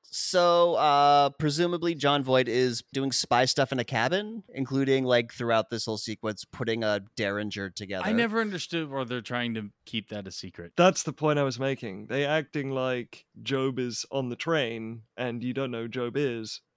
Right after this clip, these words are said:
Speaker 3: but we do. So why are they hiding his face?
Speaker 1: Yeah, we do know.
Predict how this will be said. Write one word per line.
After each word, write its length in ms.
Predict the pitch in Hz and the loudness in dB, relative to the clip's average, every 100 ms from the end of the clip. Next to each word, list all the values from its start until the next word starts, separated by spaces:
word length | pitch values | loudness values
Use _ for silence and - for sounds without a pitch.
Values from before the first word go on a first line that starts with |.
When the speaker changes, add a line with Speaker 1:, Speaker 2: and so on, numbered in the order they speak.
| _ | _
Speaker 3:
but 240 | - 151 - | 2 2 2
we 160 | 135 | -2
do. 320 | 131 147 113 - _ - | 0 0 -2 -8 _ -6
So 180 | 180 | -2
why 240 | 165 175 175 | 2 4 4
are 60 | |
they 100 | 156 147 | 4 4
hiding 280 | 156 151 | 4 4
his 140 | 147 139 | 0 -2
face? 340 | 160 139 - - _ | -2 -2 -6 -14 _
Speaker 1:
Yeah, 320 | 147 147 120 | -2 2 4
we 180 | 107 131 | 2 -2
do 200 | 131 123 | -2 -2
know. 360 | 110 80 58 | -4 -6 -8